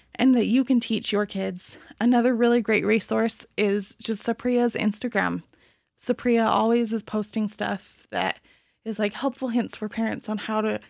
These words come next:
how to talk to your kid about sex or how to teach your teenager how to be safe when they're dating. And they just always include information that is really, really helpful and can help you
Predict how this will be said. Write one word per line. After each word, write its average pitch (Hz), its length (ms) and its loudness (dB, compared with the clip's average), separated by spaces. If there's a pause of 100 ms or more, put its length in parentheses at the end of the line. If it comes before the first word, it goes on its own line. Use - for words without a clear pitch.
(400)
how 220 140 -8
to 214 80 -4
talk 214 200 -4
to - 140 -6
your 208 80 0
kid 196 180 -6
about 190 240 -4
sex - 480 -8 (360)
or 214 240 -2
how 214 360 -2
to 214 540 0 (220)
teach 233 360 -2
your 226 300 0
teenager 226 600 2
how 220 140 0
to 208 60 0
be 202 140 -2
safe 196 420 -2
when 214 100 0
they're 196 140 0
dating. 180 400 0 (340)
And 233 160 4
they 247 120 6
just 262 260 -2
always 262 480 2 (400)
include 262 480 0
information 214 680 0
that 202 100 0
is 208 220 -6
really, 262 240 2
really 214 240 2
helpful - 560 -2 (400)
and 220 200 2
can 220 120 -2
help 214 260 -2
you 214 160 0